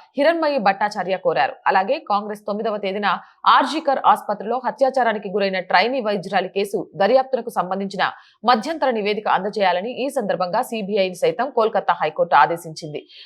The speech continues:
వైద్యురాలి హత్య నేపథ్యంలో ప్రభుత్వం సరైన విధంగా స్పందించలేదన్న ఆరోపణలు వెల్లువెత్తుతున్న సమయంలో మమతా బెనర్జీ స్వయంగా నిరసనలకు దిగుతుండడం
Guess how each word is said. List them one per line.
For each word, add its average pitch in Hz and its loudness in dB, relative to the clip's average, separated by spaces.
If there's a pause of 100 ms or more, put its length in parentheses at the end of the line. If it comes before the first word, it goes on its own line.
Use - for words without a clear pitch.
వైద్యురాలి 277 6
హత్య 214 0
నేపథ్యంలో 208 -2
ప్రభుత్వం 220 0
సరైన 220 2
విధంగా 202 0
స్పందించలేదన్న 190 -2 (100)
ఆరోపణలు 226 4
వెల్లువెత్తుతున్న 196 -4
సమయంలో 190 -2 (300)
మమతా 381 4
బెనర్జీ 240 0
స్వయంగా 220 0
నిరసనలకు 226 -6
దిగుతుండడం 190 -4